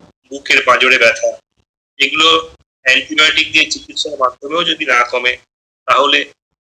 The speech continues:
আমাদের একটা ক্যান্সারের দিকে ভাবতে হয়। ব্রেস্ট ক্যান্সারের ক্ষেত্রে যেরকম ব্যথা ছাড়া কোনো ফোলা, পেইনলেস লাম্প, ব্যথা হলে আমাদের ভয়টা একটু কম থাকে, পেইনফুল লাম্প, পেইনফুল লাম্প হলে সেটা more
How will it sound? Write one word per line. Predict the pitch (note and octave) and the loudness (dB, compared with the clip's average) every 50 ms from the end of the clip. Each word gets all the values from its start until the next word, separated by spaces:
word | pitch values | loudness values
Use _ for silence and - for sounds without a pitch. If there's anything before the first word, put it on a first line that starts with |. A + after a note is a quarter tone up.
| _ _ _ _ _ _ _ - | _ _ _ _ _ _ _ -8
আমাদের | - B2 C3 - - | -6 -6 -6 -4 -6
একটা | - - - - | -8 -8 -8 -12
ক্যান্সারের | - - B2 A#2 A#2 - - C3+ C3 - | -6 -4 -4 -4 -4 -6 -10 -10 -10 -12
দিকে | - - - G3 | -12 -12 -10 -10
ভাবতে | - G2 - - - - A#2+ A2 | -6 0 0 0 0 0 -6 -4
হয়। | - G#2 G2 F#2+ - _ _ _ _ _ _ _ _ _ _ _ _ _ _ _ _ _ _ _ _ _ _ - | -4 -4 -4 -6 -10 _ _ _ _ _ _ _ _ _ _ _ _ _ _ _ _ _ _ _ _ _ _ -2
ব্রেস্ট | - D#3+ E3 D#3+ - - | 0 2 2 2 2 2
ক্যান্সারের | E3 D#3 D#3 - D#3+ D#3 D#3 | 0 -2 0 0 0 0 0
ক্ষেত্রে | - D#3+ D3+ - - - | 0 -2 -6 -2 -2 0
যেরকম | - C#3 C#3 C3+ C#3+ D3+ F3+ G3+ - _ _ _ _ _ _ _ _ _ _ _ _ _ _ _ _ _ _ _ _ _ - | 2 2 2 2 2 -2 -4 -4 -12 _ _ _ _ _ _ _ _ _ _ _ _ _ _ _ _ _ _ _ _ _ 0
ব্যথা | B2 B2+ B2+ B2+ - F3 F3 | 2 2 2 2 2 0 2
ছাড়া | F3 - - D3 C#3+ D#3+ F3 | 2 2 4 4 4 4 4
কোনো | - - E3+ E3+ E3+ | 2 -2 -6 -6 -6
ফোলা, | E3 - - B2 A2+ G#2+ G2 G#2 - | -6 -4 0 2 2 2 2 0 -4
পেইনলেস | _ _ _ - - D3+ D#3 E3 E3+ E3+ E3 E3+ E3+ E3 - C#3 | _ _ _ -2 0 0 0 0 0 0 2 2 2 0 0 2
লাম্প, | B2 A#2 G#2 G2+ - - _ _ _ _ _ _ _ - | 4 2 2 2 0 -8 _ _ _ _ _ _ _ -2
ব্যথা | B2 C3 C3+ - - D3+ | 0 0 0 0 -2 -6
হলে | - - C#3 C#3+ E3+ F3+ | -4 -2 0 2 4 4
আমাদের | E3 D#3+ E3 D#3+ E3 D#3 | 4 2 0 -4 -6 -8
ভয়টা | C#3 - B2+ B2+ B2+ - C3+ | -4 0 2 2 2 2 -2
একটু | - - - | -4 -4 -14
কম | - _ - C#3 C#3+ C#3 | -14 _ -4 -4 -4 -4
থাকে, | C#3+ - - - _ _ _ | -4 -10 -12 -12 _ _ _
পেইনফুল | - C3 C3+ C#3 C3+ - C3+ C3 B2 | -10 -8 -8 -8 -10 -10 -10 -8 -2
লাম্প, | A#2 A2+ A2+ A2+ - _ _ _ _ _ _ _ _ _ _ _ - | 0 0 0 0 -4 _ _ _ _ _ _ _ _ _ _ _ -2
পেইনফুল | C#3+ D3+ D#3+ D#3 - - E3+ E3 D#3 | -2 0 0 -2 -4 -6 -4 -2 2
লাম্প | D#3+ D#3 D3+ D3+ | 2 2 2 2
হলে | D#3+ D#3 D3+ | -2 -2 -2
সেটা | - D#3 C#3+ D#3+ D#3 | -2 -2 -2 -8 -8
more | D3 C#3+ D3+ F#3 | -6 -6 -8 -8